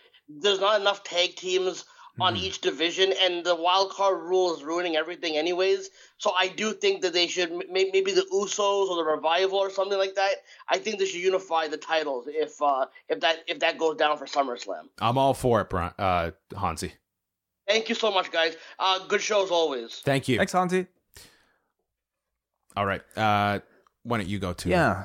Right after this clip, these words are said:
Speaker 3: one here?
Speaker 2: All right, we go to Sean from Toronto, who says, "I actually thought the show was not too bad until the main event helped to demonstrate everything wrong with W W E today. I hate Baron Corbin as a top heel,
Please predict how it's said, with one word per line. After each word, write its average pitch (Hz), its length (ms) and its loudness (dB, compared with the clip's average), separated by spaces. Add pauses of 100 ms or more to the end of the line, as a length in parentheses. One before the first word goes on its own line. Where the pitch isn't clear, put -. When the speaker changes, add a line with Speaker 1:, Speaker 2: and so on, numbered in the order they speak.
Speaker 3:
one 85 220 -4
here? 87 200 -6 (120)
Speaker 2:
All 175 80 2
right, 165 160 0
we 170 100 2
go 160 160 0
to 151 180 0
Sean 185 240 0
from 147 140 -4
Toronto, 120 360 2
who 117 100 2
says, 196 360 2
"I 160 140 2
actually 160 260 0
thought 117 220 0
the 101 60 -6
show 117 180 2
was 107 140 2
not 165 200 0
too 175 200 0
bad 147 320 2
until 117 180 0
the 110 80 2
main 113 200 4
event 113 240 0
helped 113 180 0
to 95 80 -4
demonstrate 101 480 0
everything 98 420 -2
wrong 90 260 0
with 92 120 -2
W 87 200 -2
W 90 240 -4
E 87 120 -6
today. 82 340 -2 (320)
I 90 80 -2
hate 113 220 2
Baron 107 260 2
Corbin 101 320 0
as 92 120 -2
a 90 40 -12
top 98 240 0
heel, 101 300 0